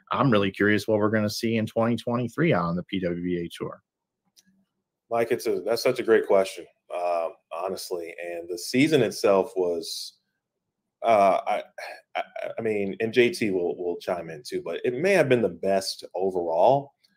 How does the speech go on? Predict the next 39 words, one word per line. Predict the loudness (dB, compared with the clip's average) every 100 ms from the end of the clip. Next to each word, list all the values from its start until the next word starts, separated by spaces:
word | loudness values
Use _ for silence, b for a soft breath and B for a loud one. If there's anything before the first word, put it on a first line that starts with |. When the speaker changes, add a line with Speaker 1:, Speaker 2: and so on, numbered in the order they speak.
| _ -4
Speaker 2:
um, | -2 -2 -4
because | -4 2 4 2
I | -4
believe | 0 0 2
the | 2
number | 0 0 0
is | -2 -8
ten. | -8 -8 -8 _ _ -16
Uh, | -16 -14
ten | -4 0 2 0
different | 0 0 2 -2 -2
players | 0 0 0 -4
won | -6 -6 -6 -14 _ _ _ _ -6
one | -2 0 0
title. | 0 2 2
There | 4
was | 4
only | 4 4
one, | 4 4 4 4 -2 _ _ _ -4
uh, | -2 -2 -4 _ _ -6
person | -4 -4 -6
who | -2
won | -2 -2
more | 0 2
than | 0 -4
two, | -6 -4 -6 _ _ 2
or, | 6 8
uh, | 6 6 4 0 -2
uh, | -4
two | 0
or | 0
more, | 0 -4
excuse | -8 -10 -6
me, |
and | -4
that | -2
was | -4 -4
Brianna | -4 -4 -6
Cote. | -6 -4